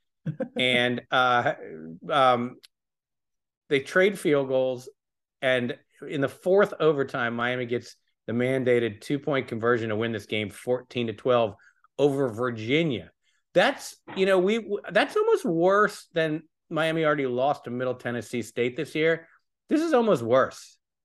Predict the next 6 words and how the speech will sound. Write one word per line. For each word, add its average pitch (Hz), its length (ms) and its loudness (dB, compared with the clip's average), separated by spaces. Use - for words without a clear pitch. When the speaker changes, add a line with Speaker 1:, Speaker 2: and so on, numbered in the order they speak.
Speaker 2:
<laughs> - 1500 -16
I 165 120 2
mean, 160 200 0
I 180 140 0
can't 220 300 -4
believe 143 760 -2